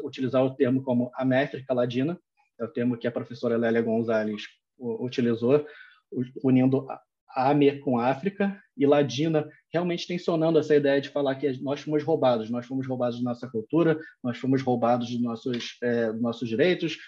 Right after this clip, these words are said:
nós fomos roubados de nossas riquezas da, e das nossas possibilidades.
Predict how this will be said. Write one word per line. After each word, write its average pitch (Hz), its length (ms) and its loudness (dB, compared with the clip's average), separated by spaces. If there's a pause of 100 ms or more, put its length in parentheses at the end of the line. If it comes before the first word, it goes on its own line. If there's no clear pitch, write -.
(120)
nós 127 100 -8
fomos 131 200 -2
roubados 127 460 -2
de 123 60 0
nossas 127 240 -6
riquezas 110 460 -2
da, 117 200 -4
e 117 180 0
das 113 200 0
nossas 117 180 -2
possibilidades. 113 680 -4